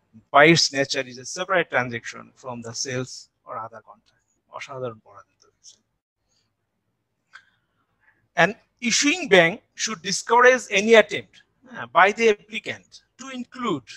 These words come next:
as an integral part of the credit। এই যে কথা লিখে আমরা integral part of the credit, এটা সবসময় ডিসকাস করবেন। হ্যাঁ, copies of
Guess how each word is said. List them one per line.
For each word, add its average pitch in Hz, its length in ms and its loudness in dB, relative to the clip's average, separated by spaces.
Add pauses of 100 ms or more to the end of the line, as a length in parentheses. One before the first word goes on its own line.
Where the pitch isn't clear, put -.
(440)
as 208 100 0
an 226 140 4 (120)
integral 190 400 -2 (120)
part 123 260 2 (220)
of 156 60 -4 (100)
the 156 140 4
credit। 117 260 -8
এই 175 140 -10
যে 180 240 -12
কথা 175 260 -8
লিখে 156 260 -10
আমরা 143 160 -14
integral 147 400 -6
part 131 240 -2
of 127 80 -6
the 127 120 -14
credit, 135 240 -12
এটা 226 260 0
সবসময় 233 440 -8
ডিসকাস 170 440 -10
করবেন। - 500 -20
হ্যাঁ, 123 180 -20 (580)
copies 214 340 0
of 240 120 2